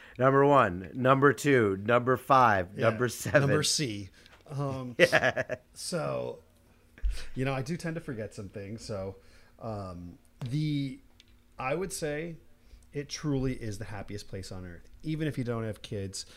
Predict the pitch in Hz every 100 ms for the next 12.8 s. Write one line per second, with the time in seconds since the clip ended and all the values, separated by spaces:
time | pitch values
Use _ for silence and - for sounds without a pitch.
0 | - - 170 165 175 170 143 117 - 131
1 | 156 175 - - - - 147 175 202 202
2 | 165 - 143 143 143 - - - - -
3 | _ - 147 135 131 123 117 - _ _
4 | 95 95 90 110 170 185 151 127 117 120
5 | - - _ _ - 135 117 107 101 98
6 | - - 135 139 139 135 - 165 147 139
7 | 135 139 143 147 - - - _ _ -
8 | - 123 123 - 139 - 120 147 - -
9 | 127 113 - 117 123 123 127 123 131 -
10 | - - 117 113 110 107 98 95 90 -
11 | - - _ - - - 107 110 147 156
12 | 151 135 - 151 135 123 117 117